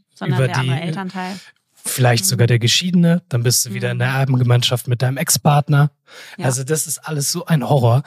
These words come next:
Speaker 2: Und da muss man sich einfach nur einmal überlegen, wenn ich heute gegen Baum fahre, was ist denn dann in meinem
Speaker 1: Würde ich's
Speaker 2: Fall die
Speaker 1: haben
Speaker 2: gesetzliche
Speaker 1: wollen.
Speaker 2: Erbfolge? Ist ganz
Speaker 1: Mhm.
Speaker 2: easy. Und wenn man da irgendwas ändern will, dann einfach einmal zum Notar und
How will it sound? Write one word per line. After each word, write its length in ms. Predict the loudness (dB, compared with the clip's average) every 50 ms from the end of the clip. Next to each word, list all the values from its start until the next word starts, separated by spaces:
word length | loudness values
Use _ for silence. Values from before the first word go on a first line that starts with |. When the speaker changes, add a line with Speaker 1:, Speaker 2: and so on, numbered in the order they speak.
| -6 -20 -20 -20 -10 -4
Speaker 2:
Und 200 | -2 -2 0 2
da 80 | 2 2
muss 220 | 4 2 2 2
man 120 | 0 0 -2
sich 260 | -2 -6 -10 -8 -6
einfach 300 | -4 -4 -2 -2 -2 0
nur 120 | 0 2
einmal 220 | 2 2 2 2 2
überlegen, 520 | 2 2 0 0 0 -2 -2 -2 -4 -6 -8
wenn 260 | -6 -2 0 0 0
ich 280 | 0 -2 -6 -12 -16 _ _ _ _ -2
heute 520 | 0 0 0 0 0 0 -2 -2 -2 -4 -6
gegen 220 | -4 -4 -2 -2 0
Baum 220 | 0 0 0 -2
fahre, 380 | -4 -6 -6 -4 -4 -4 -6 -8 -12 _
was 240 | -6 -2 -2 -2 -2
ist 240 | -2 -2 -4 -4 -2 -4
denn 140 | -6 -4
dann 260 | -2 -2 -2 0 -2 -2
in 160 | -2 -2 2
meinem 240 | 4 4 4 4 2
Speaker 1:
Würde 80 | 0
ich's 80 | -2 -4
Speaker 2:
Fall 160 | -4 -4 -2
die 80 | -2 -2
Speaker 1:
haben 60 | -4
Speaker 2:
gesetzliche 460 | -4 -6 -6 -6 -6 -6 -6 -8 -8
Speaker 1:
wollen. 60 | -8 -10
Speaker 2:
Erbfolge? 580 | -12 -12 -10 -8 -6 -6 -4 -4 -4 -4 -6 -6 _ _
Ist 120 | -8 -2
ganz 260 | 0 0 2 2 0 -2
Speaker 1:
Mhm. 60 | -6
Speaker 2:
easy. 320 | -8 -6 -6 -6 -6 -6 _ -16 -20 -20 -20 -20 -12 -4
Und 180 | -2 0 2 2
wenn 120 | 2 4
man 160 | 4 2 2
da 140 | 2 0 -2 -2
irgendwas 600 | -2 0 0 2 0 0 -4 -4 -6 -6 -6 -8
ändern 440 | -10 -8 -8 -6 -6 -6 -6 -6 -8
will, 220 | -8 -8 -8 -8 -10 _ _
dann 180 | -10 -8 -6 -6
einfach 320 | -6 -8 -6 -6 -8 -8
einmal 260 | -6 -6 -4 -2 -2 -2
zum 220 | -2 -2 -4 -4
Notar 520 | -6 -6 -4 -2 -2 0 0 0 -2 -4 -6 -10
und 280 | -10 -10 -10 -10 -12